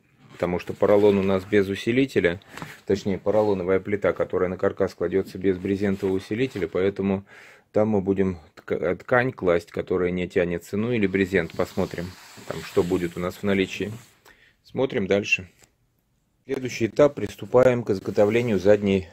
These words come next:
спинки. Спинка, значит, состоит из каких частей? Нижняя часть, боковая часть и задняя часть. Вот она. А, значит, сначала,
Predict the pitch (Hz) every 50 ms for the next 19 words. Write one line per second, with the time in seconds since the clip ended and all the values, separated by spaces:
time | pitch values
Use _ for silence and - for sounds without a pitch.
0 | - - - - - 104 92 85 80 - - 80 85 92 95 - - _ 127 131
1 | 135 - 117 101 104 107 107 101 - 98 - - - - - - - - - -
2 | 110 - - 123 117 117 120 - 110 - - 117 104 - 120 101 - - 110 95
3 | - - 101 85 85 90 98 101 107 107 127 135 131 123 - - 147 143 139 139
4 | - - - - _ _ _ _ _ _ _ _ _ _ _ _ _ _ _ 90
5 | 104 113 98 - 107 98 92 95 92 95 98 104 101 - - 123 123 127 - -
6 | - - - _ _ _ _ _ _ _ _ _ _ _ _ _ _ _ _ _
7 | _ _ _ _ _ _ _ _ _ _ _ _ _ _ - 117 131 - - 107
8 | 104 98 107 98 85 85 90 87 87 82 - - 87 85 - - - - - _
9 | _ _ _ _ _ _ _ _ _ _ _ _ _ _ - 92 82 78 85 82
10 | 85 85 - _ _ _ _ _ _ _ _ _ _ _ _ _ _ - _ _
11 | _ - - - - 98 95 95 95 92 87 117 113 104 - 110 - - 123 110
12 | - - 156 143 135 120 107 101 101